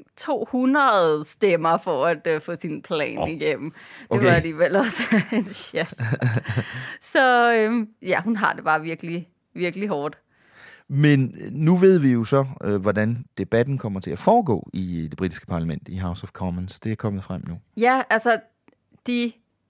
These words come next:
Speaker 1: får simpelthen fem hele dage til at diskutere det i, øh,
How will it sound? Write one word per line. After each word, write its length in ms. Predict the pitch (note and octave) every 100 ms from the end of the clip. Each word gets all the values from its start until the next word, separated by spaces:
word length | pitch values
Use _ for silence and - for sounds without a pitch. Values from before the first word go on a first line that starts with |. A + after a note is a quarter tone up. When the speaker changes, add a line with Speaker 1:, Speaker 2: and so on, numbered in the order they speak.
| _ _
Speaker 1:
får 220 | - B3
simpelthen 520 | A#3 B3+ G#3 G#3+ G3+ - -
fem 720 | - - - C4 - G#2+ -
hele 420 | - G#3 G3 G3+ A3+
dage 720 | G3+ F3 E3+ F#3+ A3+ A#3 G#3+
til 160 | -
at 340 | G3 E3+ F3+ -
diskutere 560 | F#3+ F#3+ - G3+ -
det 360 | G3 G3+ F#3+ F3+
i, 360 | - F3+ F3 E3+
øh, 180 | D#3+